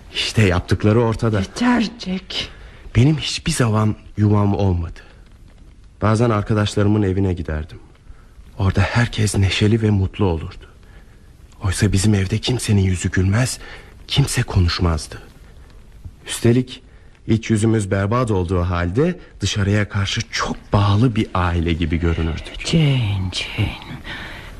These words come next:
Speaker 3: Peki o ne olacak?
Speaker 1: O mu? O mutlaka geri döner. Benden daha zeki ve kuvvetlidir. Yalnız dönünce bana haber verin.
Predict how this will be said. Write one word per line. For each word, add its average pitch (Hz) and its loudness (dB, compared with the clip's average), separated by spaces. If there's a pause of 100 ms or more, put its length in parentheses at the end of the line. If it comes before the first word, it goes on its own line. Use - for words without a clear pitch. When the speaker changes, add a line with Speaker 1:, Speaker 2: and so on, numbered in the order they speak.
Speaker 3:
Peki - 2
o 143 6
ne 156 4
olacak? - -8 (200)
Speaker 1:
O 107 6
mu? 101 4 (460)
O 104 4
mutlaka 104 0
geri 85 0
döner. 78 -2 (540)
Benden 104 2
daha 95 0
zeki 92 -2
ve 110 2
kuvvetlidir. 80 -2 (1000)
Yalnız 123 2
dönünce 120 2
bana 107 0
haber 90 0
verin. 78 -8